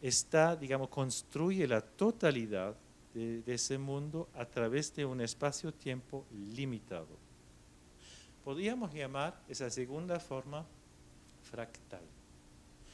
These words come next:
Es decir, que, eh, la fractalidad de ese mundo consiste en el hecho de que en un espacio-tiempo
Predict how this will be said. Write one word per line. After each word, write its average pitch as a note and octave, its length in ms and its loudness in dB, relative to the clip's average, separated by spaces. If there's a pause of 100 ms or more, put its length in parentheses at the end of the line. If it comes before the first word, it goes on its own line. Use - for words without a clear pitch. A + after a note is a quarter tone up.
(120)
Es C3 180 -2
decir, D3+ 460 -2 (840)
que, A#2+ 240 2 (840)
eh, F#2+ 380 -8 (320)
la F2+ 140 -10
fractalidad C3 1200 -2 (540)
de B2 200 -2
ese C#3+ 220 -2
mundo D3+ 580 -2 (480)
consiste F3 880 0
en B2+ 140 -4
el A#2+ 160 0
hecho C#3+ 360 0
de B2 240 -2
que C#3+ 300 -4 (300)
en B2+ 180 2
un G3 140 6
espacio-tiempo B2+ 1160 -2